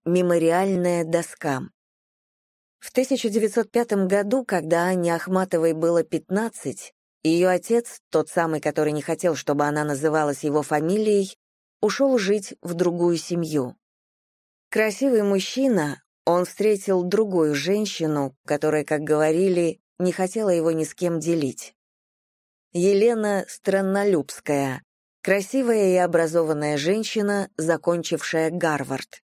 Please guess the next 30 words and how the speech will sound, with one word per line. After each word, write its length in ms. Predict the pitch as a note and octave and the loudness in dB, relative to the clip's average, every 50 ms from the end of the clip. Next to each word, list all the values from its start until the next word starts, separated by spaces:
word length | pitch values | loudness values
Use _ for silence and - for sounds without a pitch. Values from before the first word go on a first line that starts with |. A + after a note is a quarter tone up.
| _ | _
вдова 540 | - D#3 D#3+ D#3 E3+ E3+ D#3 D#3 F3 F3 F3 | -4 -4 0 2 2 2 2 2 0 2 2
адмирала. 800 | E3+ E3+ E3+ E3+ E3+ F3+ F3+ F3+ D#3+ C#3+ C3 C3 C3 C3 C3 - - _ _ _ _ _ _ _ _ _ _ _ _ _ _ _ | 0 0 0 0 0 2 2 2 0 0 0 -2 -2 -4 -6 -10 -14 _ _ _ _ _ _ _ _ _ _ _ _ _ _ _
Она 220 | F3+ F#3+ A3 C4+ | 0 2 2 2
посоветовала 720 | - C4+ - - C4 B3+ C#4 C#4+ - A#3+ A3 A3 G#3+ G#3 G#3+ | 0 0 0 0 2 2 2 2 2 2 2 2 4 4 2
отцу 240 | G#3 G3+ - A#3+ A3+ | 2 0 0 0 0
Ахматовой 600 | A3 G#3+ A3+ A#3 C4 C4 C4 B3 G#3+ G3+ G3+ G3+ | 0 0 0 0 0 0 0 0 2 4 4 4
уговорить 520 | G3+ G3 F#3+ G3+ G3+ G#3 G#3 G#3 G3 F#3+ | 4 4 2 2 2 2 2 0 -2 -4
свою 240 | - F3 F3 F3 E3+ | -2 0 0 0 0
семью 400 | - - F#3+ F#3 F#3 F#3+ A#3 - | -2 -2 -2 -2 0 0 -2 -2
переехать 560 | - F3 D3 D#3 D#3 D#3+ E3 D#3+ - D#3+ - | -2 0 0 2 2 2 2 0 -4 -6 -8
в 120 | - - - | -10 -14 -4
Крым, 360 | - G3+ A3 A#3+ A#3+ A#3+ A#3 - _ _ _ _ _ _ _ _ | 0 2 2 2 2 0 -2 -4 _ _ _ _ _ _ _ _
потому 340 | - F3 F3+ F3+ F#3+ G3 F#3 | 0 0 2 2 2 0 -2
что 240 | - - - E3+ E3 - _ | -2 -2 -2 -2 -2 -2 _
там, 240 | - A3 A#3 A#3 A3 | 0 0 0 0 -2
как 220 | - E3 D3+ - | -4 -4 -2 -2
она 220 | D#3 D3+ D3+ D3+ | -2 0 0 0
уверяла, 640 | D3+ D3 D3+ D#3+ D3+ D#3 D3 C#3+ C#3 C#3 C#3 C3+ C3 - _ _ _ _ _ | 0 2 2 2 2 2 2 2 0 0 0 -2 -4 -8 _ _ _ _ _
лучший 460 | F#3 F#3 F#3+ A3 G#3 F#3+ - - F#3+ | 0 2 2 2 0 -2 -2 -4 -4
климат, 600 | F#3+ - A3 A#3+ B3+ A3+ F3 C#3 B2 - - - _ _ _ _ _ _ _ _ _ _ | 0 2 2 2 2 2 0 0 -2 -4 -8 -18 _ _ _ _ _ _ _ _ _ _
а 140 | - E3 F3 | 0 0 2
на 100 | F3 F3+ | 2 0
самом 320 | F#3 - G3+ G3 G3 F#3+ F#3+ | 0 0 0 0 2 0 0
деле 260 | F#3 A3+ A3 G3+ F3 | 2 0 2 2 2
ей 220 | D#3+ D#3 E3+ E3 | 2 2 0 0
просто 360 | E3 - - A#3+ A#3 - - | -2 -2 -2 -2 -2 -2 -6
хотелось 420 | D3+ E3 D#3 D3 E3+ D#3+ D#3+ D3 - | -4 -4 -2 0 2 2 0 0 0
проводить 480 | - D#3 D3+ D3+ D#3 D3 D#3 D3+ - | -2 0 0 0 2 0 -2 -4 0
время 340 | D#3 D#3+ E3 F3 F3 E3+ D#3 | 0 0 2 2 0 -2 -2
наедине 720 | D3+ D3+ D3 D3 D3 C3+ D3+ D3 D3 D3+ D#3 D#3+ D#3+ D#3 | -2 -2 -2 -2 -2 0 -2 -2 0 0 0 0 -2 -4